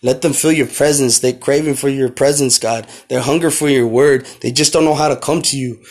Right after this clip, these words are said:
So I pray for them, God. I pray for the backslider, the lukewarm. I pray for those who, who try to live in, in righteousness but end up is, are stuck in self-righteousness. I pray for their lives as well, God.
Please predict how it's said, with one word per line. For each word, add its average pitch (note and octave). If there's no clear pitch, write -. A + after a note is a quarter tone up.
So -
I B2+
pray E3+
for D#3
them, B2+
God. B2
I C3
pray D#3+
for D3+
the D#3+
backslider, D3+
the C#3
lukewarm. D3
I -
pray D3
for D3
those D3
who, C#3
who B2+
try D3
to D#3
live D#3
in, D#3
in B2
righteousness D3
but B2
end C3+
up -
is, -
are A2+
stuck -
in D3
self-righteousness. D3
I C3+
pray D#3+
for D3+
their C#3
lives C#3+
as A#2
well, D3
God. B2